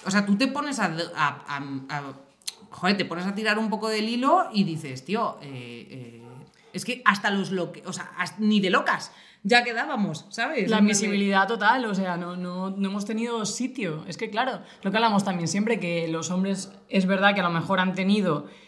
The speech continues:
Speaker 2: una discriminación más férrea, pero es que a las tías ni siquiera nos... nos, no existíamos. Entonces, si tú no existes, ni siquiera tienes que esforzarte por callar a un colectivo, porque
Speaker 1: Hmm.
Speaker 2: no, no existe. Pues no están, no estábamos. Ya está.
Speaker 1: Efectivamente. La cosa es que había un alemán, de hecho, Kraft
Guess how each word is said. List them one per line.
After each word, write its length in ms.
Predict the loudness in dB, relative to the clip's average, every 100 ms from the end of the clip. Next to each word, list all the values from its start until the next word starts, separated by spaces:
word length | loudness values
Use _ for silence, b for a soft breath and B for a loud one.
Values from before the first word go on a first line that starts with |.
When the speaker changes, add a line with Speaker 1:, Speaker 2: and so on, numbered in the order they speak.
| B 2
Speaker 2:
una 260 | 8 10 8
discriminación 720 | 6 4 4 4 2 2 2
más 180 | 2 0
férrea, 280 | 0 2
pero 100 | 2
es 80 | 0
que 100 | 0
a 220 | -2 4 4
las 220 | 4 2
tías 200 | -2 0
ni 120 | 0
siquiera 360 | 0 -2 0 0
nos... 180 | 0 -2
nos, 380 | 4 6 4 2 B B B
no 160 | 6 8
existíamos. 540 | 10 8 6 4 8
Entonces, 180 | 6 6
si 80 | 2
tú 80 | 2
no 80 | 2
existes, 400 | 0 0 0 0
ni 120 | 2
siquiera 600 | 2 0 2 4 6 4
tienes 240 | 2 -2
que 100 | -2
esforzarte 580 | -6 -4 -6 -4 -4 -2
por 200 | -2 2
callar 260 | 2 4 2
a 40 |
un 60 | 2
colectivo, 600 | 0 -2 -2 0 0 0
porque 260 | 0 0
Speaker 1:
Hmm. 220 | 0 -2 0
Speaker 2:
no, 180 | 0
no 140 | 0 0
existe. 480 | 0 -4 -4 -6 -4
Pues 140 | 0
no 80 | 0
están, 360 | 0 -4 -4 -6
no 120 | -8
estábamos. 540 | -6 -8 -10 -12 -14 -18 -10
Ya 120 | -6
está. 160 | -4
Speaker 1:
Efectivamente. 800 | -4 -4 -4 -2 -6 -10 -14 -16 -18 B B B
La 180 | 6 6
cosa 160 | 4
es 80 | -2
que 80 | -2
había 180 | -2 0
un 80 | 4
alemán, 520 | 4 2 2 4 4
de 220 | 4 2
hecho, 500 | 0 -4 -4 -4 -8
Kraft 360 | -2 2 2